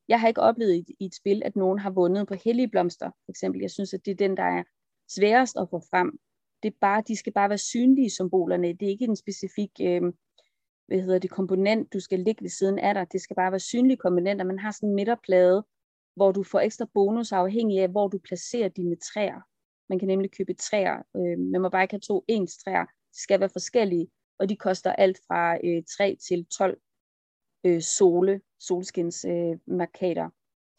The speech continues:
Øhm, og så nogle af de her kort, de kan have, når du køber inden for det her marked af de her, øh, dyrens, øh, skovens beskyttere, der er der nogle af dem, de sådan siger, "Prøv at høre, du får bare helt vildt mange sole, så du kan købe de dyre træer."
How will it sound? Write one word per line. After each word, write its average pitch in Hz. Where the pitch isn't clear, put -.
Øhm, 180
og 202
så 285
nogle 277
af 302
de 285
her 254
kort, 226
de 233
kan 226
have, 226
når 214
du 202
køber 202
inden 208
for 208
det 214
her 202
marked 185
af 190
de 190
her, 190
øh, 175
dyrens, 180
øh, 175
skovens 196
beskyttere, 202
der 214
er 208
der 220
nogle 220
af 196
dem, 214
de 208
sådan 208
siger, 196
"Prøv 202
at 208
høre, 196
du -
får 202
bare 196
helt 254
vildt 220
mange 196
sole, 208
så 208
du 190
kan 190
købe 214
de -
dyre 214
træer." 226